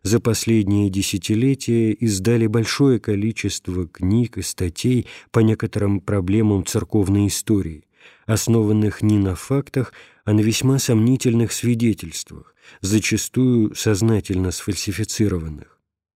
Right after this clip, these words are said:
В результате такого недобросовестного и ненаучного подхода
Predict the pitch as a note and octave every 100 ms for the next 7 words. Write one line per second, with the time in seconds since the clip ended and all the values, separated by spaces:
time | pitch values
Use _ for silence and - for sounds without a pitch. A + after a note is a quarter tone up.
0 | _ _ _ _ _ _ - G#2 A2+ A2+
1 | A2+ C#3 C3+ A#2+ A#2+ - A#2+ A2 A2 G#2+
2 | G#2 G2+ G#2+ G2 - A2+ G2+ - G#2 G2
3 | G2 - G#2+ G#2 G2+ G2+ F#2+ - F#2+ F#2
4 | F2+ G2 F#2 - C3+ G#2 D#2